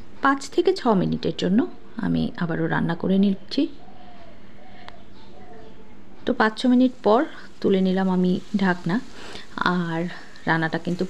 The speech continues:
প্রায় শেষের দিকে, আর কিন্তু কোনো কিছুই এতে আমি অ্যাড করব না। আপনারা চাইলে এই পর্যায়ে একটুখানি ধনেপাতা কুচি দিতেই পারেন।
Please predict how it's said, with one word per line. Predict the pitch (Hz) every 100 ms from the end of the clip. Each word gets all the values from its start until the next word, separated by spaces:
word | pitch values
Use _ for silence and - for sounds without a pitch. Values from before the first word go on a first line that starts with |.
| -
প্রায় | 170 170
শেষের | 196 - 196 233 233
দিকে, | 226 220 277 - - -
আর | - 170 -
কিন্তু | 190 190 196
কোনো | 190 185 180
কিছুই | 185 220 - 262
এতে | 247 247
আমি | 247 233
অ্যাড | 226 196 -
করব | 214 208
না। | 240
আপনারা | 247 202 190
চাইলে | 196 202 233 269 -
এই | 240
পর্যায়ে | 233 226 202 214 220 -
একটুখানি | 196 - 226 220
ধনেপাতা | 214 202 196 196 202
কুচি | 208 208
দিতেই | 196 180 202 226
পারেন। | 214 190 240